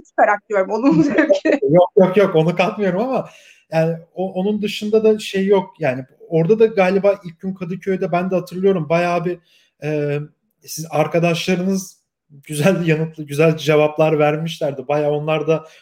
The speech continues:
Speaker 2: o söylemlerde çok, e, yayılmıştı. Peki son olarak şeyi sorayım. O polisleri de biraz konuşacak olursak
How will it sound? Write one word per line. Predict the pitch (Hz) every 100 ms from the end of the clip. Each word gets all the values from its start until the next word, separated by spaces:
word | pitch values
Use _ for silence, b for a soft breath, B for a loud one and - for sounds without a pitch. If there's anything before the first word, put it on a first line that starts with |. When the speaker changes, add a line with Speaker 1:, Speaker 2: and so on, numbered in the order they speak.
| _
Speaker 2:
o | 151 147 156
söylemlerde | - - 151 156 156 165 160 165
çok, | - 165 b b b
e, | 147
yayılmıştı. | 147 147 151 160 175 190 220 - 208
Peki | 233 254 B B B
son | - - 196
olarak | 233 240 233
şeyi | 220 226
sorayım. | 220 190 156 - -
O | 175 - _ _
polisleri | - 180 196 - 208 208
de | 202
biraz | 196 196 -
konuşacak | 190 190 170 196 196
olursak | 190 214 214 -